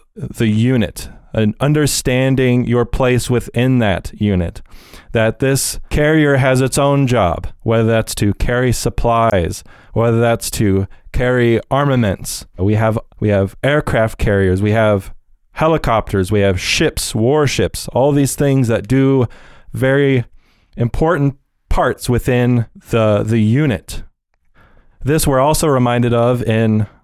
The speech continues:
our reading from Saint Paul today, where we, where we are told to be of one mind, that we are to be of one mind because we are of one body, right?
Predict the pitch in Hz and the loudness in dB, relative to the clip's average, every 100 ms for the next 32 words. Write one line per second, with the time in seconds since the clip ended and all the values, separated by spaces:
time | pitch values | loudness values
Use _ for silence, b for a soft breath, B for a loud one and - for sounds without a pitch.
0 | _ - 113 113 143 151 127 117 107 - | _ -2 0 2 2 2 0 0 0 0
1 | 113 110 - 151 151 - 113 90 85 87 | -2 -2 -2 2 0 0 -2 -2 -4 -12
2 | - - - - - 120 120 135 135 - | -16 -18 -18 -20 -4 0 2 0 -2 -4
3 | 127 123 123 120 - 151 143 139 120 113 | 0 2 4 2 0 0 0 0 0 0
4 | 104 b b 110 127 143 147 117 127 127 | -2 b b -4 2 2 2 2 0 2
5 | 120 113 123 123 107 92 - _ _ _ | 2 2 0 0 -2 -6 -14 _ _ _
6 | _ _ - 120 131 151 143 127 123 143 | _ _ -2 0 2 0 0 -2 0 0
7 | 147 131 131 131 123 131 127 131 131 123 | 0 0 0 2 2 0 0 -2 0 2
8 | 135 123 131 139 139 131 - - _ _ | 2 2 2 4 2 0 -8 -20 _ _
9 | 127 131 113 127 131 98 85 - 101 101 | -2 0 2 2 2 0 -4 -6 -2 0
10 | 101 | -2